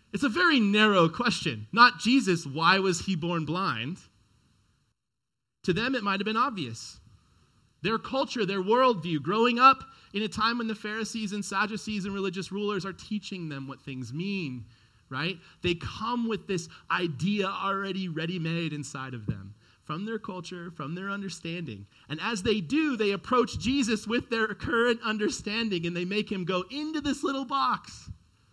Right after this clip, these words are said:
"Okay, Jesus, I've got this cultural understanding. You're gonna fit in it. So is it here or here?"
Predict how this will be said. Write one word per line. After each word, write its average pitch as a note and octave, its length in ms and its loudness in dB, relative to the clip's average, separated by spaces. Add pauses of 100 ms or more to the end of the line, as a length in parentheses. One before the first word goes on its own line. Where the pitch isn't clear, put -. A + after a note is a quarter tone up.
(720)
"Okay, G#3 220 2
Jesus, D#3+ 460 -2 (960)
I've D#3+ 280 4
got A3 240 6
this B3 180 0
cultural A3+ 520 2
understanding. A3+ 840 -2 (120)
You're A3 220 0
gonna G3 200 0
fit C#4+ 340 -6
in G3+ 120 -2
it. C#3 200 -6 (120)
So F3 180 -4
is D#3+ 160 2
it D3 120 -4
here C4+ 340 -2
or G3+ 100 -2
here?" C#3+ 380 -8